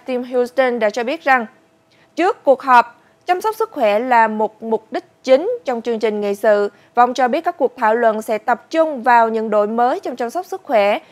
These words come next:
với hy vọng tạo ra những ý tưởng có thể giúp cho các tỉnh giải quyết những vấn đề đang gây khó khăn cho hệ thống y tế. Và ông cũng cho biết một trong những ưu tiên của ông đó là thảo luận về việc tuyển dụng các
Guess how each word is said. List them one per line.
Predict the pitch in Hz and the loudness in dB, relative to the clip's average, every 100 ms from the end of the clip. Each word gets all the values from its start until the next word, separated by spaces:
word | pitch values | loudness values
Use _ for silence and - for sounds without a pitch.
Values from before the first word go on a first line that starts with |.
| _ _ | _ _
với | 220 285 403 | 2 2 0
hy | 349 294 | -6 -2
vọng | 269 220 208 - _ | 0 0 -2 -12 _
tạo | 240 226 226 | 2 4 4
ra | 302 | -2
những | 294 214 | -4 -4
ý | 311 | -6
tưởng | - 226 196 | 0 0 0
có | 302 | -4
thể | 294 202 | -4 -4
giúp | 254 - | -6 -8
cho | - | -6
các | 247 359 | -8 -6
tỉnh | 247 196 | -6 -6
giải | 202 190 196 | -2 -2 -2
quyết | 330 392 | -6 -8
những | 196 | -8
vấn | 220 311 | -8 -8
đề | 240 220 | -2 -2
đang | 208 233 302 285 | -2 -2 -4 -4
gây | 254 | -6
khó | 247 | -4
khăn | 262 277 233 | -6 -6 -10
cho | 220 | -10
hệ | 202 | -10
thống | 196 220 | -8 -8
y | 247 | -8
tế. | 240 226 262 392 _ _ _ _ _ | 0 2 2 0 _ _ _ _ _
Và | 285 | 2
ông | 320 349 | 4 4
cũng | 233 | 0
cho | 226 277 | 0 -4
biết | 262 392 - | -2 -4 -2
một | 254 233 | 0 0
trong | 262 | 0
những | 240 214 | -4 -6
ưu | - 330 | -4 -4
tiên | 320 320 302 | -4 -4 -6
của | 269 | -4
ông | 190 240 254 240 _ _ | -2 0 -2 -6 _ _
đó | 302 | -2
là | 381 | -2
thảo | 254 247 220 | -2 -2 0
luận | 233 220 220 | 0 -2 0
về | 226 | -2
việc | 214 226 - | 0 -4 -2
tuyển | 226 208 269 262 | -2 -2 -4 0
dụng | 233 208 | 0 0
các | - 392 | -6 -10